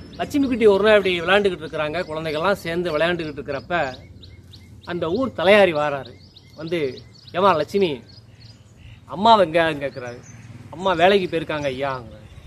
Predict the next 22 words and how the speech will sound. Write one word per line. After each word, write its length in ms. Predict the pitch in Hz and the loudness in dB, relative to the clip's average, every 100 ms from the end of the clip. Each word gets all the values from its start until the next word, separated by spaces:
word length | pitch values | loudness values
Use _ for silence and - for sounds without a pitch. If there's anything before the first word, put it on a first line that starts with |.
| - - | -20 -18
"சரி, 180 | - 156 | -8 -4
அப்பா 380 | 139 - 220 196 | -4 2 4 6
எங்க?" 240 | 170 160 | 4 0
"அப்பா 320 | 143 - 185 | -2 0 2
ஊருக்கு 320 | 175 202 175 165 | 4 2 0 -8
போயிருக்காங்க, 300 | 135 156 147 | -6 -6 -6
இன்னும் 200 | 139 131 | -8 -8
வரல." 280 | 127 127 - - _ - - - - | -8 -12 -14 -20 _ -20 -20 -20 -10
"சரி, 180 | 175 156 | -6 -4
வந்தா 360 | 160 202 220 | -2 2 2
தலையாரி 520 | 208 160 196 214 208 - | 2 0 6 6 6 2
தேவர் 320 | 180 175 165 | 2 2 0
வந்து 240 | 160 170 | -4 -8
தேடிட்டு 320 | 160 170 170 147 | -6 -4 -4 -6
போனதா 280 | 156 165 | -4 -4
சொல்லு, 440 | 156 147 151 131 113 - | -4 -6 -6 -6 -10 -12
தீர்வு 320 | 240 254 226 | -4 -2 0
என்ன 180 | 180 185 | 2 0
கட்டலை" 380 | 151 143 175 160 | -2 -4 -2 0
அப்படின்னு 200 | 143 143 | -2 -8
சொல்லி 220 | 147 185 | -2 0
சொல்லிட்டு 400 | 160 156 165 147 | 0 -4 -6 -8